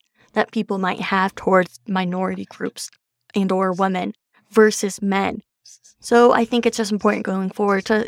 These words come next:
I guess, somewhat realize your thoughts when people are talking and how things are going about. And what's so great about this book is that Jerry mentioned tips for success for those of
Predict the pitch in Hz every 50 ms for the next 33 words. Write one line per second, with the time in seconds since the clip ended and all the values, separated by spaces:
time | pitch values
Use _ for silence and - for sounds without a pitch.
0 | - - 262 277 320 311 - - 349 349 370 349 - - 214 185 180 - 202 208
1 | 208 208 202 190 170 - - - - - - - - - - _ _ _ _ _
2 | _ _ _ _ _ _ _ _ _ _ _ _ - 220 214 208 190 - - -
3 | 185 - - - - - - - _ _ - - 214 208 202 190 - 196 - 202
4 | 190 196 196 - - 180 175 - - - 202 202 208 196 _ _ _ _ _ _
5 | _ - - 214 202 190 196 196 190 - - 202 190 185 - 208 196 196 190 202
6 | 196 190 - 196 180 185 185 - - 190 - 214 208 190 160 - - _ _ _
7 | _ _ _ _ _ - 208 208 202 196 196 208 214 - - - - 208 190 -
8 | - - - 262 311 330 302 233 - - _ - 202 180 202 196 - - 226 208
9 | - - 196 190 - - - 196 185 196 - - - 202 190 190 190 185 190 185
10 | 190 190 - 214 208 202 - - _ _ _ _ - - 233 220 - - - -
11 | - - - - - - - - - - 285 269 233 - - - 220 214 214 202
12 | 196 196 - - 220 226 226 214 -